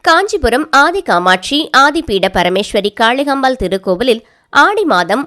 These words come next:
மூன்றாவது வெள்ளிக்கிழமையை ஒட்டி ஊஞ்சல் சேவை நடைபெற்றது. மேலும் நூற்றி எட்டு பெண்கள் கலந்து கொண்டு உலக நன்மைக்காக வேண்டி நூற்றி எட்டு தீப விளக்கேற்றி வழிபாடு. சிறப்பு விளக்கு பூஜையை ஒட்டி பரதநாட்டிய கலை நிகழ்ச்சியும் அம்மன்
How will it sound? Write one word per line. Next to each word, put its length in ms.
மூன்றாவது 500
வெள்ளிக்கிழமையை 680
ஒட்டி 200
ஊஞ்சல் 320
சேவை 320
நடைபெற்றது. 560
மேலும் 360
நூற்றி 260
எட்டு 220
பெண்கள் 360
கலந்து 300
கொண்டு 200
உலக 280
நன்மைக்காக 580
வேண்டி 240
நூற்றி 280
எட்டு 220
தீப 280
விளக்கேற்றி 520
வழிபாடு. 440
சிறப்பு 420
விளக்கு 320
பூஜையை 380
ஒட்டி 180
பரதநாட்டிய 580
கலை 260
நிகழ்ச்சியும் 420
அம்மன் 280